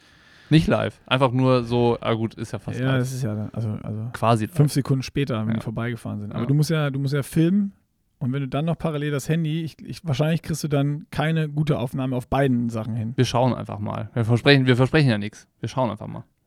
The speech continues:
Speaker 2: Ach so, meinst du, wir kündigen einfach ganz viel an, dass dann die Leute denken so, boah,
Speaker 1: Ich hab ja gesagt, wir
Speaker 2: boah.
Speaker 1: vers-, wir, wir gucken mal.
Speaker 2: <laughs>
Speaker 1: Ich will einfach, dass ganz viele Leute im Instagram-Kanal folgen von uns.
Speaker 2: Ach so.
Speaker 1: Das war jetzt die Intention.
Speaker 2: Ja, okay, da ist auf jeden Fall das ganze Rennen live. Äh, folgt Pushing Limits <laughs> auf Instagram und, äh,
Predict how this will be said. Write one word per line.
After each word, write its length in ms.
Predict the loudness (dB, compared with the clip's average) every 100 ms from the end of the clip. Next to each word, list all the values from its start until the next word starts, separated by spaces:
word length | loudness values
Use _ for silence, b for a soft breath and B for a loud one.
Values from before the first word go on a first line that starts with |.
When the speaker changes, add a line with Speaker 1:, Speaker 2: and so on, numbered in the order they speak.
| _ _ _ _
Speaker 2:
Ach 60 | -14
so, 160 | -6 -4
meinst 240 | -4 -6
du, 60 | -14
wir 180 | -8 -2
kündigen 360 | 4 4 4
einfach 180 | 0 -2
ganz 240 | -2 -4 -2
viel 140 | -6
an, 220 | -4 -4
dass 140 | -6 -6
dann 380 | -6 -4 -6 -6
die 100 | -4
Leute 200 | -2 -2
denken 240 | -4 -4
so, 140 | -4
boah, 380 | -2 -2 0 0
Speaker 1:
Ich 60 | 4
hab 60 | 6
ja 60 |
gesagt, 180 | 6 6
wir 60 | 6
Speaker 2:
boah. 440 | 6 6 4 4
Speaker 1:
vers-, 40 |
wir, 220 | 4 6 8
wir 80 | 6
gucken 220 | 6 6
mal. 500 | 6 4 2 2 0 0
Speaker 2:
<laughs> 40 |
Speaker 1:
Ich 60 | 2
will 100 | 4
einfach, 180 | 4 4
dass 120 | 4
ganz 180 | 2 4
viele 140 | 4
Leute 100 | 4
im 80 | 2
Instagram-Kanal 640 | 0 -2 -4 -6 -8 -8
folgen 300 | -8 -10 -10
von 160 | -10 -8
uns. 80 | -2
Speaker 2:
Ach 80 | 0
so. 240 | 0 0 -4
Speaker 1:
Das 160 | -6
war 80 | -4
jetzt 180 | -6 -4
die 20 | -6
Intention. 400 | -4 -6 2 6
Speaker 2:
Ja, 100 | 6
okay, 200 | 6 4
da 120 | 4
ist 140 | 2
auf 100 | 0
jeden 120 | 0 0
Fall 140 | 0
das 100 | -2
ganze 300 | 0 0 2
Rennen 160 | 2 2
live. 400 | 2 0 -2 -4
Äh, 240 | -2 -2
folgt 420 | -2 -4 -4 -4
Pushing 260 | -4 0 8
Limits 400 | 8 8 2 4
<laughs> 0 |
auf 180 | 2 2
Instagram 580 | -2 0 2 4 4 4
und, 300 | 2 0 -2
äh, 300 | -4 -2